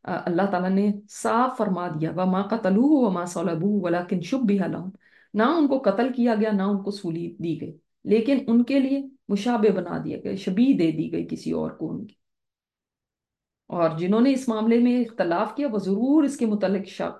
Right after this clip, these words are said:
में हैं। और, अ, उन्होंने यकीनन, अल्लाह ताला ने फरमाया, "वमा कतलूहु यकीना", उन्होंने यकीनन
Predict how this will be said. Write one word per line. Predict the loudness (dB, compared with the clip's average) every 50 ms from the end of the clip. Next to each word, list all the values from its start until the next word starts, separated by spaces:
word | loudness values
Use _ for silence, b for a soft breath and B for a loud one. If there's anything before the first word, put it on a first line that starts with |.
| -10 -8
में | -6 -6
हैं। | -8 -10 -14 _ _ _ _ _ _ _ _ _ _ _ _ _ _ _ _ _ _ _ _ _ _ _ _ _ _ _ _ _ -12
और, | -8 -6 -2 0
अ, | 2 4 4 4 2 0 -2 -4 -6 -10 -20 _ _ _ _ _ _ _ _ -8 -6
उन्होंने | -4 -2 2 4 4
यकीनन, | 4 4 2 0 0 2 4 4 6 4 4 2 -2 -6 -8
अल्लाह | -6 -4 -4
ताला | -4 -2 -4 -4
ने | -2 -2 -2
फरमाया, | -2 -4 -4 -2 -2 -2 -2 -2 -2
"वमा | -4 -2 0 0 0 0 0 0
कतलूहु | -2 2 2 2 2 4 4 2 4 4 2
यकीना", | 2 2 0 -2 0 2 4 6 6 6 6 4 2
उन्होंने | 2 0 2 2 2 2
यकीनन | 0 -2 -4 -4 -2 0 2 4 4 4 2 2 2 2 2 2 0 -2 -4